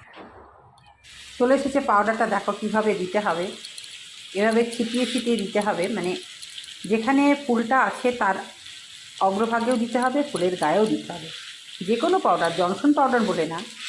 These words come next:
যে কোনো সুগন্ধি পাউডার দিলেই এটা হবে। আর একটা পদ্ধতি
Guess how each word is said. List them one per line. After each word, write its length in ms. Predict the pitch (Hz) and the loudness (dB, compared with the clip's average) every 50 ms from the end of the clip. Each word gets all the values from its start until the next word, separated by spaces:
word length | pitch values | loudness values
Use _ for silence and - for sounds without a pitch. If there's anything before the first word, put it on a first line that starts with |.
| - - - - - 180 160 | -4 -2 -2 -2 -2 -2 0
যে 80 | 180 196 | -2 0
কোনো 240 | 196 226 247 269 277 | 2 2 2 2 0
সুগন্ধি 540 | 269 - - 202 180 196 208 214 220 254 | 0 0 -2 0 0 2 2 4 4 2
পাউডার 500 | 254 - 185 165 156 156 160 190 202 185 | 2 2 2 2 2 2 2 2 2 2
দিলেই 420 | 175 180 175 180 202 233 285 302 - - - - - - - - - - - - - | 0 0 2 2 2 2 0 -2 -4 -8 -14 -16 -14 -12 -8 -6 -4 -2 -2 -2 -2
এটা 160 | - - 190 | 0 -2 -2
হবে। 240 | 147 147 151 151 143 - - | -2 -4 -6 -6 -4 -2 2
আর 180 | 180 180 208 | 4 4 4
একটা 340 | 277 320 311 - - 302 277 - | 4 2 0 -2 0 0 2 2
পদ্ধতি 760 | - 208 185 - - 214 220 220 208 160 165 208 311 - - | 4 2 2 2 0 -2 -2 -2 -2 -2 -2 -4 -4 -8 -12